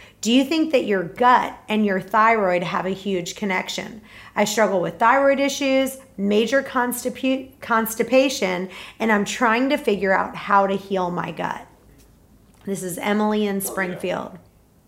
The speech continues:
Speaker 2: Yeah, there's definitely a, a, a really intimate connection between the gut and the thyroid. In fact, I'll be writing a paper soon on the connection between the gut microflora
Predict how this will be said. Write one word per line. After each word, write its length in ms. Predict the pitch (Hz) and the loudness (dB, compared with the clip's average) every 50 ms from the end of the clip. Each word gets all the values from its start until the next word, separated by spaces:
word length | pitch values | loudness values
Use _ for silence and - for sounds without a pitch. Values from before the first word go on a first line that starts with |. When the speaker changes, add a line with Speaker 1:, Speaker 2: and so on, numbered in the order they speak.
| - | -8
Speaker 2:
Yeah, 220 | - 117 120 117 113 | -2 0 2 2 4
there's 220 | 107 104 92 95 | 2 2 0 0
definitely 680 | 110 120 117 - - 107 92 82 82 87 85 78 78 78 | 0 0 0 0 -2 -4 -2 0 0 0 0 0 0 -2
a, 120 | 76 76 | -4 -4
a, 440 | 78 82 - - 80 78 78 76 73 78 - 87 - - - 90 | -6 -6 -4 -4 -2 -2 -2 -4 -8 -10 -14 -18 -20 -14 -6 -4
a 60 | 92 | 0
really 300 | 87 98 104 98 95 90 | 0 2 2 2 0 0
intimate 400 | 90 90 85 - 87 87 82 80 | 0 -2 -4 -4 -6 -6 -6 -6
connection 460 | - - 85 82 82 80 - - 85 | -8 -8 -4 -4 -4 -4 -4 -8 -10
between 280 | 80 80 - - 90 78 | -10 -10 -8 -6 -6 -6
the 80 | 76 76 | -6 -6
gut 340 | 71 80 82 80 78 - 80 | -4 -2 -2 -2 -4 -4 -6
and 100 | 80 78 | -6 -6
the 60 | 76 | -6
thyroid. 560 | - - 87 85 87 87 85 90 90 90 85 | -6 -4 -4 -2 -2 -2 -2 -2 -2 -4 -4
In 100 | 82 80 | -6 -10
fact, 320 | 76 - 85 80 78 76 - | -10 -8 -6 -6 -6 -6 -8
I'll 120 | 82 82 | -8 -6
be 320 | 76 - 80 76 76 73 _ _ _ _ _ _ _ _ _ _ _ _ _ _ _ _ - | -6 -6 -6 -8 -8 -12 _ _ _ _ _ _ _ _ _ _ _ _ _ _ _ _ -6
writing 300 | - 101 95 87 87 78 | -2 -2 0 0 -2 -4
a 60 | 76 | -6
paper 480 | - - 92 90 85 - 85 82 80 76 | -6 -4 -2 -2 -2 -2 -2 -4 -4 -4
soon 420 | - - - 98 95 95 92 87 | -6 -4 -2 -2 -2 0 -2 -2
on 200 | 85 78 78 78 | -4 -6 -6 -6
the 200 | 78 78 76 73 - - | -6 -6 -8 -8 -10 -12
connection 460 | - - 82 80 78 - - 85 78 | -10 -8 -6 -6 -6 -8 -10 -10 -10
between 400 | 78 78 - - 90 82 78 73 | -10 -10 -10 -10 -10 -8 -8 -10
the 80 | - | -12
gut 320 | 67 - - 82 80 80 - _ - 104 _ _ _ _ _ - - | -10 -6 -4 -4 -4 -4 -6 _ -20 -20 _ _ _ _ _ -8 -6
microflora 880 | 85 82 - - 76 73 - - - 92 92 98 101 101 101 101 92 | -6 -6 -4 -6 -6 -6 -6 -6 -4 -2 0 0 0 0 0 -2 -4